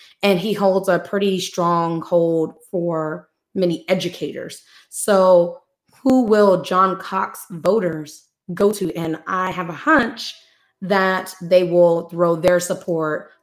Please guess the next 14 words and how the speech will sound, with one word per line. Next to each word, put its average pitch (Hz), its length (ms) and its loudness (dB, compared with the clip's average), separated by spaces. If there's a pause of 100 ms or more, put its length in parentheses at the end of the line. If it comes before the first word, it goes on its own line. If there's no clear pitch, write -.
behind 170 460 -2
April 165 280 -8
Grace. 165 480 -12
Um, 170 400 -4
you 185 120 -4
know, 175 120 0
no 190 340 2
doubt 190 340 4
that 170 220 -8
this 202 160 -6
is 165 120 -8
gonna 185 200 -2
be 180 120 -2
another 170 800 0